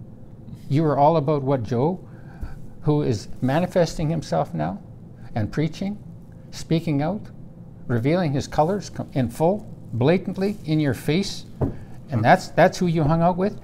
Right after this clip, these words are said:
Speaker 1: and that's who you brag about being, being buddies with. You wanted to flatter him so that you could cover yourself, so that when, when you figured Joe was the winner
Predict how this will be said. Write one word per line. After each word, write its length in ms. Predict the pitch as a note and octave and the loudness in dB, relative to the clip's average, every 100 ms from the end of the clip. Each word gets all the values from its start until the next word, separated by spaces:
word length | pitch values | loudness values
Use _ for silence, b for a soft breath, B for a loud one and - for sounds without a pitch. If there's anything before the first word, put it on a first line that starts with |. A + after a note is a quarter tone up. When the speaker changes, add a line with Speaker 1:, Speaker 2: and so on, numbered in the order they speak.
| - | -2
Speaker 1:
and 120 | A#2 | 4
that's 220 | D#3 F3 | 4 4
who 220 | E3+ D3+ C#3+ B B B | 0 -2 -2 B B B
you 320 | C3+ D#3 C#3+ B B - - - B2+ - | 2 2 -2 B B -16 -16 -12 -6 4
brag 420 | D3+ E3 G#3 E3 | 8 10 10 8
about 260 | D#3 D#3+ C3 | 4 2 2
being, 360 | D#3+ D3 C#3+ B B B - - | 0 2 -2 B B B -12 -2
being 420 | D3 C3+ A#2+ - - - - | 2 2 0 -6 -16 -10 2
buddies 380 | C3+ F3 G3 | 6 6 4
with. 280 | G3 F#3+ - - B B B - - | 4 2 0 -12 B B B -16 -8
You 160 | B2 E3+ | 0 4
wanted 280 | F3 D#3+ C#3+ | 4 4 2
to 80 | D3 | -2
flatter 420 | - A#2+ A#2+ B2 | 2 2 4 2
him 240 | C#3 F#3 | 0 -2
so 300 | - D3+ C#3 | -2 2 2
that 300 | B2+ C3+ - - | 4 2 0 -8
you 140 | - A#2 | -2 0
could 180 | B2 G2 | 0 2
cover 260 | - G3+ D#3 | 6 6 6
yourself, 640 | A2 - G#2 A#2+ - - - - - - - - - - - - - - - - - - - - | 2 0 0 0 -2 -14 -16 -16 -18 -18 -18 -18 -18 -18 -16 -16 -16 -16 -16 -16 -16 -16 -18 -16
so 260 | - - D3 | -4 2 4
that 160 | C#3 - - - - - - | 2 -2 -8 -16 -18 -16 -4
when, 220 | B2+ A2 G#2 - | -2 0 -4 -6
when 260 | A2+ A2+ | -4 0
you 120 | A2 F#3 | 2 0
figured 380 | D#3+ C#3 B2 G#2 | 0 0 0 2
Joe 160 | D3 | 2
was 180 | C#3 C3 | 2 2
the 80 | B2+ | 0
winner 340 | F3 C3 D#3 | 0 0 -4